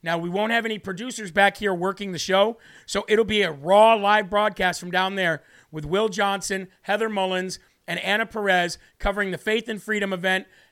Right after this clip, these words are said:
Everybody's speaking there. Um, Trump is speaking there. Yes, even Pence is speaking there. And I believe DeSantis is speaking there too. So we ought to get some pretty,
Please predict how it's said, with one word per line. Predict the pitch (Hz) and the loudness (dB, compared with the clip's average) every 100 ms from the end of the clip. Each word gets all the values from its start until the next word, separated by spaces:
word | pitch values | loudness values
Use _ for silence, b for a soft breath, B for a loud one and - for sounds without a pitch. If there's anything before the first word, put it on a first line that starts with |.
| b 214 | b 0
Everybody's | 220 247 220 214 214 | 0 2 2 2 0
speaking | - 214 202 202 196 | -4 -6 -6 -6 -4
there. | 190 185 - b b _ 196 | -2 -2 -4 b b _ 2
Um, | 190 175 170 160 143 _ - | 6 6 4 2 -6 _ -2
Trump | 220 226 | 0 0
is | 226 | -2
speaking | - 233 220 220 | -6 -8 -8 -6
there. | 214 208 208 | -2 0 0
Yes, | 175 196 196 | 2 0 0
even | - 196 214 | -4 -6 -6
Pence | 185 220 214 185 | -4 0 0 -2
is | 180 | -8
speaking | - 190 190 | -6 -6 -2
there. | 190 190 - B B - | 2 2 0 B B 0
And | 226 | 2
I | |
believe | 247 277 285 | 2 0 -4
DeSantis | 262 285 294 254 196 | -2 0 -2 -2 -8
is | 202 | -6
speaking | 247 220 233 | -6 -4 -4
there | 226 220 | 2 2
too. | 214 247 185 - B B | 2 0 -2 -4 B B
So | 175 | -4
we | 196 | 0
ought | 208 | 2
to | 202 | 0
get | 208 | -6
some | 190 170 | -8 -10
pretty, | - 269 269 262 226 | -4 -2 -2 -4 -6